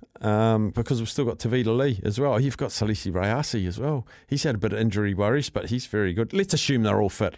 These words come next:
Okay, Ken. Let's assume they're all fit. Oh eight hundred one five oh eight eleven is the number. It's Midday Madness. Love to hear your players that aren't in the All Blacks or the All Blacks fifteen that could make,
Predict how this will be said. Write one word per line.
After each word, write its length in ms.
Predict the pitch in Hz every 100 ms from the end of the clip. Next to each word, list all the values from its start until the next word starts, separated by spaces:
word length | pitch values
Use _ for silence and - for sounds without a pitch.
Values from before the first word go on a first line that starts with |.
| -
Okay, 260 | 113 - 87
Ken. 200 | 95 85 - -
Let's 240 | 139 165
assume 280 | 131 - 117
they're 180 | 101 95
all 80 | 92
fit. 240 | - - - - - - -
Oh 200 | 139 202
eight 120 | 190
hundred 340 | 165 147 120 101
one 200 | 143 151
five 260 | 143 123
oh 180 | 110 104 101
eight 140 | 113
eleven 320 | 117 104 104 -
is 240 | 117 95
the 100 | -
number. 240 | 101 120 123
It's 160 | 92
Midday 320 | 123 104 104 104
Madness. 340 | 113 135 -
Love 280 | 135 170 -
to 120 | 151
hear 240 | 143 143 139
your 280 | 127 147
players 460 | 151 143 135 131 -
that 160 | 110 -
aren't 220 | 143 123
in 100 | 107
the 100 | 104
All 100 | 160
Blacks 440 | 208 226 - - - - - - - - -
or 200 | 165 214
the 140 | 196
All 140 | 147
Blacks 280 | 123 113 82
fifteen 600 | - 101 151 135 113 190 - _ _ - _ _
that 120 | 101
could 180 | - 104
make, 480 | 117 113 - - -